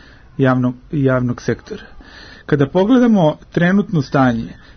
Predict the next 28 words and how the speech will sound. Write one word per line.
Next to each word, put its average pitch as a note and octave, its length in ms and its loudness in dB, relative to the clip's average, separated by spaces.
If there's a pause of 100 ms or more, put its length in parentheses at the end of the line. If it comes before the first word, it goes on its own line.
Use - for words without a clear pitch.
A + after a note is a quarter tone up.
(100)
znači D3+ 480 0
nema F#3 320 2
dileme E3+ 400 2
da D#3 100 0
investicije D3 600 2
rastu D#3+ 600 0
i D#3+ 100 2
one D#3+ 200 2
će, D#3+ 200 0
e, C#3+ 160 2 (1400)
nešto E3+ 720 0
s - 340 -12
usporenijom D#3+ 680 0
dinamikom D3 680 0
verovatno C#3 540 2
nastaviti C3+ 600 0
rast C3 340 0 (360)
do C3+ 160 0
godine. B2+ 400 0
Na B2 140 -4
to D#3 140 2
ukazuje, C#3+ 600 2
znači, B2+ 380 -2
svakako C3+ 640 -4
nacrt B2+ 340 -2
budžeta, C3 540 0
jer C#3+ 420 0
država B2+ 640 0